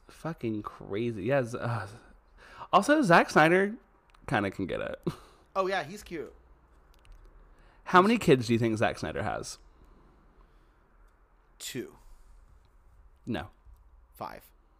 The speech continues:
Speaker 1: Zack Snyder has eight children.
Speaker 2: What the hell? Oh,
Speaker 1: Eight
Speaker 2: yeah, he's
Speaker 1: children.
Speaker 2: hot.
Speaker 1: He's so hot. Um,
Speaker 2: I wanna sit
Speaker 1: yeah,
Speaker 2: on
Speaker 1: go
Speaker 2: his face
Speaker 1: watch.
Speaker 2: for sure.
Speaker 1: Three,
Speaker 2: Yeah.
Speaker 1: are, <laughs> are we a pro Zack Snyder podcast?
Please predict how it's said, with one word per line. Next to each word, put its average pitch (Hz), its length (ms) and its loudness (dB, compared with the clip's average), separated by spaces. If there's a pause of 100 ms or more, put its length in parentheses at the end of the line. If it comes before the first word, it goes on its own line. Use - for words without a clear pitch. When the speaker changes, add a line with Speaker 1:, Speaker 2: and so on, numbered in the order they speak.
(600)
Speaker 1:
Zack - 180 -8
Snyder 170 280 -2
has 135 480 -4 (600)
eight 131 360 -6
children. - 580 -10 (640)
Speaker 2:
What 147 160 -20 (120)
the 92 80 -20
hell? 90 60 -20 (1600)
Oh, 101 60 -4
Speaker 1:
Eight - 80 -4
Speaker 2:
yeah, 101 160 -12
he's - 80 -16
Speaker 1:
children. - 360 -10
Speaker 2:
hot. - 200 -16 (720)
Speaker 1:
He's 147 140 -12
so - 160 -10
hot. 82 260 -14 (680)
Um, 120 560 4
Speaker 2:
I - 20 -20
wanna 131 140 -12
sit 113 120 -2
Speaker 1:
yeah, 76 60 -6
Speaker 2:
on - 60 -12
Speaker 1:
go 120 80 -2
Speaker 2:
his 139 80 2
face 170 60 2
Speaker 1:
watch. 208 200 -4
Speaker 2:
for - 80 -18
sure. - 240 -12 (140)
Speaker 1:
Three, 120 120 -4
Speaker 2:
Yeah. - 60 -12 (180)
Speaker 1:
are, 147 220 6 (180)
<laughs> - 240 -2
are 156 100 6
we 185 120 2
a 294 80 0
pro 117 340 4
Zack - 280 0
Snyder 87 240 -4
podcast? - 680 -6